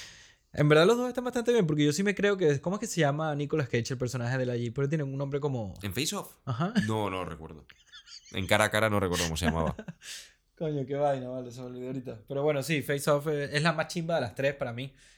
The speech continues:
Speaker 1: porque Con Air y Snake Eyes son demasiado
Speaker 2: Ah, es que me, es que me parecen sensacional. Y Con Air, no estoy diciendo como si estuviese hablando bandas sonoras como de Alexander Desplat o, o John Williams, pero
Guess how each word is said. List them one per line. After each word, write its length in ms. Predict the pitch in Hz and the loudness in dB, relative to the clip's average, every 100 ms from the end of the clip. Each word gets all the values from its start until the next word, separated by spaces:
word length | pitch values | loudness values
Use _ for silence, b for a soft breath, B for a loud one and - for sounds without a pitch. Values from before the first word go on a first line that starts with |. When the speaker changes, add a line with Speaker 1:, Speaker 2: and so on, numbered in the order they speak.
| b | b
Speaker 1:
porque 240 | 131 127 120 | -8 -6 -2
Con 220 | 131 135 | -2 0
Air 260 | 139 139 | -2 -2
y 60 | 131 | -6
Snake 260 | 120 131 127 | -6 -8 -4
Eyes 160 | 131 131 | -4 -4
son 140 | 135 | -8
demasiado 680 | 127 117 104 113 120 123 110 92 | -10 -10 -6 -4 -2 -6 -8 -4
Speaker 2:
Ah, 180 | 90 80 | -4 -2
es 160 | 76 - | -4 -6
que 80 | 71 | -8
me, 260 | - - | -16 -12
es 80 | - | -10
que 80 | 98 | -8
me 80 | 87 | -8
parecen 280 | 73 87 | -8 -8
sensacional. 520 | 80 82 78 80 80 78 | -6 -6 -4 -4 -2 -4
Y 40 | |
Con 180 | - 80 | -2 0
Air, 220 | 95 - - - 62 82 - | 0 -2 -16 -20 -16 -18 -16
no 420 | - 101 104 104 117 | -12 -8 0 2 2
estoy 260 | - 120 | 2 -2
diciendo 320 | 107 87 104 90 | -4 -8 -10 -10
como 140 | 90 | -10
si 40 | |
estuviese 260 | - 92 92 | -10 -8 -8
hablando 380 | 90 87 87 85 b b b b | -6 -6 -8 -12 b b b b
bandas 320 | 92 90 87 | 2 4 4
sonoras 240 | 82 87 85 | 2 0 0
como 200 | 90 85 | 0 2
de 60 | 82 | 2
Alexander 360 | 85 90 87 76 | 0 -4 -6 -8
Desplat 380 | 73 87 92 | -6 -2 0
o, 80 | 82 78 78 80 | -2 -6 -8 -8
o 40 | 80 | -4
John 160 | 85 80 | -4 -2
Williams, 320 | 90 85 76 | 0 0 -4
pero 200 | 80 73 | -6 -6